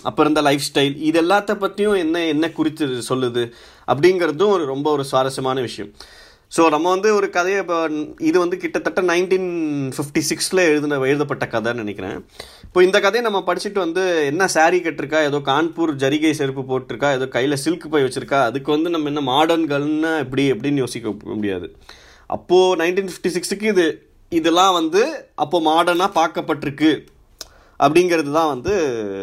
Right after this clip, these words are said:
இங்க வந்து கவனிக்க வேண்டிய விஷயம். அகீரா எப்படி சொல்றாருன்னா, "நவீன நாகரீக ஓட்டத்தில் அவள் எவ்வளவு தூரம் முன்னேறி இருக்கிறாள் என்பதை நிரூபித்து காட்டின இந்த விஷயங்கள்லாம்" அப்படின்றாரு. அதே மாதிரி அவளோட இடது கையில வந்து ஒரு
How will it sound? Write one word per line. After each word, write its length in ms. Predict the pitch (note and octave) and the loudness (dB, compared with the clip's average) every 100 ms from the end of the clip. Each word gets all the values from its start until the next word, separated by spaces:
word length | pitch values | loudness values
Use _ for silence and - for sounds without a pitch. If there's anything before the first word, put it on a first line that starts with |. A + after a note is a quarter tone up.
| - - | -10 -8
இங்க 200 | A2+ A#2 | -6 -4
வந்து 200 | A2 A#2+ | -2 0
கவனிக்க 340 | B2 A#2+ A2+ | 0 0 0
வேண்டிய 220 | G#2+ G2 | -2 -2
விஷயம். 300 | G2 - G#2+ - _ _ _ _ _ - | -4 -4 -8 -10 _ _ _ _ _ -4
அகீரா 380 | C3 D3 F#3+ F3+ | 0 6 6 6
எப்படி 200 | D3+ F3 | 0 -2
சொல்றாருன்னா, 600 | D#3 C#3 C3+ C3 G#2+ D3+ | -4 -4 -4 -2 -4 -4
"நவீன 680 | B2 A#2 C#3 F#3 A#3 B3 | 0 0 2 2 2 2
நாகரீக 540 | A3 E3+ G3 G#3 A3 G#3+ | 4 4 4 2 0 0
ஓட்டத்தில் 640 | G3+ E3+ E3+ F3 - G3 | 0 0 -2 -6 -2 -2
அவள் 320 | G#3+ D3 D3+ C#3 | 0 0 -2 -2
எவ்வளவு 520 | B2+ D3 G#3 G#3 G3 | -2 2 4 4 2
தூரம் 380 | F3 F#3 G3+ G3 | 2 0 -2 -6
முன்னேறி 540 | D3+ D#3+ F#3+ G3 F#3 | -4 0 2 4 4
இருக்கிறாள் 580 | D#3+ D3+ C#3+ C3+ C3+ G#2 | 2 -2 -4 0 0 0
என்பதை 400 | - C3 C3 C3+ | -4 -2 0 0
நிரூபித்து 600 | D#3+ C#3 D3+ D#3 C#3+ C#3+ | 0 2 2 2 0 -4
காட்டின 540 | D3 A#2+ A2+ A#2+ G2+ - - _ - | -2 0 0 -2 -6 -8 -12 _ -12
இந்த 220 | - B2 A#2+ | -6 -2 0
விஷயங்கள்லாம்" 600 | A2+ B2 A2+ G2 G2+ F#2+ | 0 -2 -2 -4 -4 -4
அப்படின்றாரு. 540 | F#2+ F#2 F2 F2 - - - - - | -6 -8 -10 -10 -10 -14 -20 -20 -4
அதே 220 | - D3+ | 2 4
மாதிரி 240 | F3+ E3 D#3+ | 4 4 2
அவளோட 220 | D3 C#3 | 2 0
இடது 280 | C#3+ E3+ E3+ | 0 0 0
கையில 260 | D3+ C#3+ B2+ | 0 -2 -2
வந்து 440 | A#2 B2+ F3+ D#3 | -4 -4 -2 -2
ஒரு 480 | B2 A#2 G#2 G2 | -2 -2 -2 -4